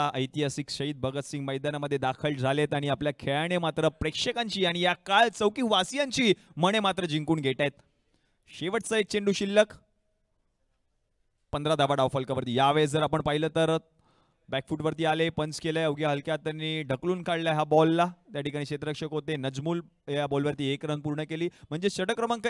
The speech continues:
एकचा खेळ त्या ठिकाणी संपलाय. रन झाले डाव फलकावरती टीमच्या सोळा, एक गडी बाद. महागडं षटक जरूर ठरलं. दोन षटकार एजाज कुरेशीच्या बॅटमधून आपल्याला पाहायला मिळाले.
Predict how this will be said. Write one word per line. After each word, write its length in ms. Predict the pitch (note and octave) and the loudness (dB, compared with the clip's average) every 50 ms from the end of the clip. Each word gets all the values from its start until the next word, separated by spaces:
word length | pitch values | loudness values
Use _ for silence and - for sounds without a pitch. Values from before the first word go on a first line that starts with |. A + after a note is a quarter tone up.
| - - | -2 0
एकचा 280 | G3+ A3 G#3+ - B3 A#3+ | 0 0 0 0 -2 0
खेळ 100 | A3+ A3+ | 0 0
त्या 120 | G#3 A3 G#3+ | -2 -2 -4
ठिकाणी 260 | G#3 F#3 G3+ F3 D#3 | -4 -4 -4 -4 -4
संपलाय. 400 | - E3+ E3+ F3 G3 G3 G#3 G#3 - - - - | -4 -6 -4 -2 0 2 2 2 0 -6 -8 -4
रन 200 | - G#3 B3 A#3 | -2 -2 -2 -2
झाले 200 | G#3+ A3+ A3+ A3+ | -2 -4 -2 0
डाव 160 | G3 G#3+ G#3 | 2 2 2
फलकावरती 500 | F#3+ G#3 G3+ F#3+ G3+ F#3+ F#3+ F#3 F3 F3 | 2 0 0 0 2 2 2 2 0 0
टीमच्या 400 | E3 F3 E3+ E3 - F3+ D#3+ D3 | 0 0 0 0 0 -2 -2 -2
सोळा, 440 | - - - F#3 F#3 G3 G3+ A3 A3 - _ - | -2 -4 -2 0 2 4 4 2 2 0 _ -6
एक 140 | E3 D3+ C#3+ | -4 -2 0
गडी 140 | D3+ D3 D3 | 0 0 2
बाद. 200 | C3+ C#3+ C3+ B2 - _ _ _ _ _ _ _ _ _ _ _ _ _ _ _ _ _ _ _ _ _ _ _ _ _ _ _ _ _ _ _ _ _ _ _ _ | 4 4 4 2 0 _ _ _ _ _ _ _ _ _ _ _ _ _ _ _ _ _ _ _ _ _ _ _ _ _ _ _ _ _ _ _ _ _ _ _ _
महागडं 320 | G#2 A2 B2 C3+ C#3 D3 C#3+ | -8 -8 -6 -4 -4 -4 -4
षटक 320 | - D3 C#3 C#3+ D3+ C#3+ | -4 -4 -2 -2 -2 -2
जरूर 380 | C3+ G#2 A#2 B2+ C#3 D3+ D#3+ D#3 - | -2 -2 -2 2 2 2 2 2 2
ठरलं. 320 | C3+ C#3 C#3+ D3 D3+ E3 D#3 | 0 0 0 0 -2 -4 -2
दोन 240 | B2+ B2 C3+ D3+ D3 | -2 0 0 0 -2
षटकार 380 | - - D3 C#3 C#3 D3+ D3 C#3+ - | -4 -8 -8 -6 -6 -6 -6 -4 -6
एजाज 320 | C3+ C3 B2 D#3 D3+ C#3 | -6 -4 -2 -2 -4 -2
कुरेशीच्या 480 | - D3+ C#3+ D#3 D3 - D3+ - - D#3 | -4 -4 -4 -4 -6 -8 -8 -6 -4 -2
बॅटमधून 460 | B2+ B2 C3 C#3+ D3 D3 D3+ D#3 D3+ | 0 0 0 0 -2 -4 -4 -2 -2
आपल्याला 320 | D3+ C#3+ - D#3 D3+ D#3 D3 | -2 -2 -2 0 0 0 0
पाहायला 400 | - D3+ C#3 C#3 D3 D#3+ D#3+ D#3 | 0 0 0 0 0 0 0 -2
मिळाले. 360 | D#3 D#3 D#3 D#3+ D#3+ E3 | -2 -2 -2 -2 -2 -2